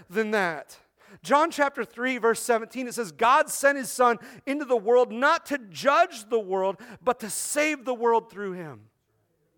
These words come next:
That tug on your heart is the work of the Holy Spirit.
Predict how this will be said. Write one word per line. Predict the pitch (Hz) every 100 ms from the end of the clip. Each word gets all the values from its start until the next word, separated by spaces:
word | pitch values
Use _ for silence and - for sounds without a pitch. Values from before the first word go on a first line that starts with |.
| _ 165 _ _ _ _ _ _ _ _ _ _ _ _ _ _ _ _ _ _ _ _ _ _ _
That | 214 247 _
tug | - 220 233 240
on | 208 202
your | 175
heart | - 196 233 - _ _ _ _ _ _ _ _ _
is | 190
the | 143 175
work | 160 262 262
of | 220
the | 175
Holy | - 196 170
Spirit. | - - 226 202